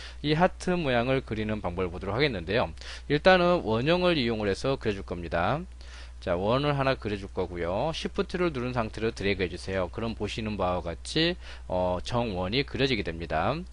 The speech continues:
그리고 색상은 제가 이 부분을 갖다 쓰도록 할게요. 면 색상을 정의를 하고 그 다음에 테두리 색상은 없음으로 정의를 해줬습니다.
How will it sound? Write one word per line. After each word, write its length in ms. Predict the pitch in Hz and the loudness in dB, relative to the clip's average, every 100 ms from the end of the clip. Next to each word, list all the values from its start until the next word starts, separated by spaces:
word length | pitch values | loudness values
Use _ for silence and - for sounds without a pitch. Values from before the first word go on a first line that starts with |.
| - - - | -12 -12 -10
그리고 200 | 151 160 | -4 -4
색상은 880 | - 214 - 190 190 135 123 98 90 | -2 -4 2 2 4 2 0 -2 -2
제가 400 | 95 92 110 123 | -2 2 4 4
이 100 | 95 | 0
부분을 320 | 95 92 101 | -6 -4 -4
갖다 420 | 92 87 101 107 | -4 -2 0 0
쓰도록 380 | - 120 120 117 | 0 -6 -4 -4
할게요. 600 | 139 - 101 85 123 180 - - - - | -4 -2 0 2 2 -2 -8 -14 -12 -8
면 300 | 120 123 143 | 2 4 4
색상을 540 | 151 147 - 147 143 143 | 0 -2 2 0 2 0
정의를 440 | 101 98 101 113 | 0 -2 0 2
하고 460 | 139 135 87 117 190 - - | 2 0 -2 -2 -4 -8 -10
그 80 | - | 0
다음에 520 | 92 90 104 165 180 - - | 2 2 2 0 0 -4 -8
테두리 280 | - 170 170 | -2 0 0
색상은 420 | 135 - 104 135 | -2 0 -2 0
없음으로 500 | 82 - - 92 123 | 0 -2 -6 -4 -4
정의를 280 | - 90 101 | -4 -4 -2
해줬습니다. 720 | 143 - 87 82 78 92 156 | -2 -4 -6 -2 0 2 0